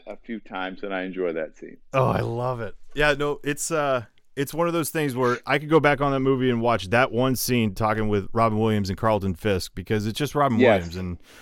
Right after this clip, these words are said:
Speaker 2: anything that he did when, you know, he was, uh, a-, alive. I, I, I felt like he was beyond special. We all knew that. I met him once, uh, Yankees. I think I've told you this. The Yankees, uh, Giants, oh seven. He was in,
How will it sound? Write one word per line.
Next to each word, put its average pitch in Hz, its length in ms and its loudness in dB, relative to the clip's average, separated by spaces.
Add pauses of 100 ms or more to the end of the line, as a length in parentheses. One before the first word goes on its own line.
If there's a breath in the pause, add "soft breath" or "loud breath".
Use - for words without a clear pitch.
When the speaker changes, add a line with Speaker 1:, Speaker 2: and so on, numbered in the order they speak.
(540 loud breath)
Speaker 2:
anything 151 320 4
that 139 140 4
he 151 160 2
did 139 300 4
when, 123 320 4
you 123 120 0
know, 117 100 4
he 123 120 0
was, 123 220 0
uh, 120 180 -2
a-, 127 160 2 (100)
alive. 120 440 6
I, 120 200 2
I, 120 360 4
I 117 40 4
felt 123 260 2
like 113 160 2
he 135 140 -2
was 113 300 -2 (360)
beyond 120 440 4
special. 104 520 -4
We 110 120 0
all 117 180 6
knew 90 200 -2
that. 92 240 -4
I 101 60 0
met 127 200 6
him 120 120 4
once, 113 440 0 (100)
uh, 101 300 4
Yankees. 120 720 0 (160)
I 117 60 -2
think 139 160 -2
I've 131 100 -2
told 123 160 0
you 107 60 -2
this. 92 180 -2
The 98 180 -16
Yankees, 117 580 -2
uh, 101 280 0
Giants, 101 640 -2 (500)
oh 139 140 4
seven. 113 580 2
He 117 140 0
was 117 280 2
in, 110 480 0